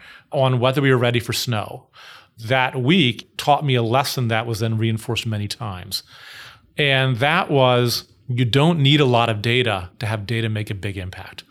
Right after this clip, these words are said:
on policy and operations. But you need the right data.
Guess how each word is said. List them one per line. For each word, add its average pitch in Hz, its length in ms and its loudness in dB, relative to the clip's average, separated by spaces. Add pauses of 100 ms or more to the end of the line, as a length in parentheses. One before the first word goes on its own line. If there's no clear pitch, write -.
(180)
on 110 120 -8
policy 95 500 -10
and 101 100 -14
operations. 98 720 -10 (480)
But 143 140 0
you 127 100 0
need 135 200 4
the 123 80 2
right 107 280 -2
data. 90 280 -12